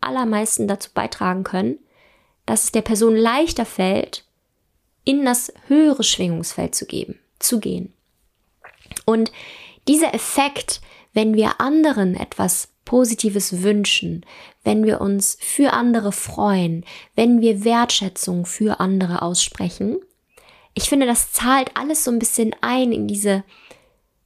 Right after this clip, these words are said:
so schöne, hoch, fein schwingende Frequenz. Und genau dieses Gefühl hatte ich, als wir dann Sternenstaubenergie für Daddy, für Simba, für Nala, äh, gemeinsam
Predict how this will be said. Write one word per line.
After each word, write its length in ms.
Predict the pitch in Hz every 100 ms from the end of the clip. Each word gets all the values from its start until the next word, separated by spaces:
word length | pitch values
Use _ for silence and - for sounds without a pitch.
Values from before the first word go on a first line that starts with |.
| -
so 240 | 214 262 294
schöne, 640 | - 254 254 247 214 -
hoch, 400 | 247 269 277 -
fein 440 | - 233 233 254 254
schwingende 440 | - 214 220 214
Frequenz. 640 | - 196 - 214 196 185 -
Und 200 | 214 208
genau 420 | 226 226 254 302
dieses 320 | 269 240 -
Gefühl 500 | 220 - 294 294 247
hatte 240 | 269 -
ich, 420 | 208 - 302 - - - - - - -
als 220 | 262 -
wir 80 | 262
dann 180 | 254 247
Sternenstaubenergie 1600 | - - 311 311 226 - 190 190 - 190 196 190 196 208 285 381 - _ _ _ _ _ _ _ _ _ _ _ _ _ -
für 600 | - - 302 294 285 277 - _ -
Daddy, 640 | 262 269 262 262 262 269 - _ _
für 260 | - 233
Simba, 540 | 220 277 262 262 254 254
für 180 | - 202
Nala, 680 | 196 214 233 233 226 226 240 _ _ _ _ _
äh, 220 | 214 220
gemeinsam 880 | 214 220 214 233 240 254 240 247 240